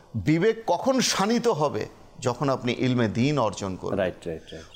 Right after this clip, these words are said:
Speaker 1: অন্যথায় একটা লোহার ছুরিকে আপনি ফেলে রাখলে সেটাতেও তো জং লেগে যাবে, সেটা আর ব্যবহারের উপযুক্ত থাকবে না। তো বিবেক তখনই শানিত হবে যখন আপনি ইলমে দ্বীন অর্জন করবেন। আচ্ছা, যে কথাটা আমি পূর্বে বলেছি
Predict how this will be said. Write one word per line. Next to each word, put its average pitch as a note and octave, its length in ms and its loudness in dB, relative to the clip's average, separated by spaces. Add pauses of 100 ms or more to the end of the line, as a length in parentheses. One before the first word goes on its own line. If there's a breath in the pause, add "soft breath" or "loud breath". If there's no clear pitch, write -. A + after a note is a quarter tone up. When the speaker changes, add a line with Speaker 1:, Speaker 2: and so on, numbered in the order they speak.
Speaker 1:
অন্যথায় F#3 480 4
একটা E3 240 2
লোহার D#3 280 4
ছুরিকে F3 440 2
আপনি E3+ 220 2
ফেলে D#3+ 280 2
রাখলে E3 280 2
সেটাতেও D#3+ 420 2
তো F3+ 120 4
জং C#3 260 2
লেগে A#2 240 2
যাবে, F#2+ 300 -2 (440 soft breath)
সেটা C#3+ 260 2
আর D#3 80 4
ব্যবহারের C#3+ 420 2
উপযুক্ত D3+ 680 2 (680 soft breath)
থাকবে F#3+ 400 2
না। E3 260 2 (440 loud breath)
তো C#3 80 4
বিবেক E3 540 4
তখনই A#3 380 2
শানিত G#3 400 0
হবে E3 300 2
যখন D#3+ 260 0
আপনি D#3 260 0 (120)
ইলমে E3 300 2
দ্বীন D#3+ 320 2
অর্জন G#2+ 380 0
করবেন। - 380 -8 (500)
আচ্ছা, - 280 -2
যে C#3 220 0
কথাটা D3 280 0
আমি C#3 140 0
পূর্বে A#2+ 320 2
বলেছি G2+ 400 -2